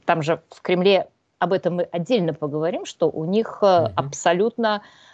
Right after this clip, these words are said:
Speaker 1: у Путина абсолютно искаженная картина реальности, э,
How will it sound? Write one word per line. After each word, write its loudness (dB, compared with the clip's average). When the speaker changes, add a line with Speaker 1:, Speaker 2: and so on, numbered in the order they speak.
Speaker 1:
у 0
Путина 0
абсолютно -2
искаженная -2
картина -4
реальности, -4
э, -6